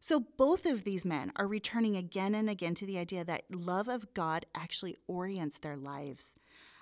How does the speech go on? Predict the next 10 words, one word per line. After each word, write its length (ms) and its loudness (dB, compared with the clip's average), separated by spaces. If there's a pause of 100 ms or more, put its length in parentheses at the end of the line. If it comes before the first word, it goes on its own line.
(100)
Augustine 680 2 (160)
returns 380 0
again 300 0
and 140 2
again 320 0
to 160 -4
his 160 -6
praise 420 -2
for 140 -8
God 440 0